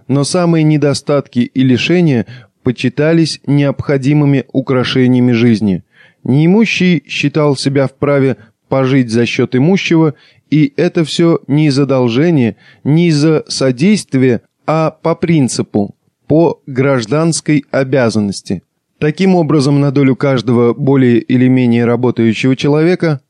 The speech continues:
приходилось, по крайней мере, по одному человеку,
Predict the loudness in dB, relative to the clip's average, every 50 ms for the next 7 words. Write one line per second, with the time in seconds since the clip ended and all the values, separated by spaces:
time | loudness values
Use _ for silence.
0 | _ _ _ -2 -2 -2 0 0 -2 -2 0 2 2 2 2 0 -2 -4 -6 -4
1 | -4 -2 -2 0 0 2 2 2 2 2 2 2 0 -2 -4 _ _ _ _ _
2 | -2 0 0 0 0 0 0 0 0 0 0 0 0 0 0 2 2 2 0 0
3 | 0 -2 -2 -4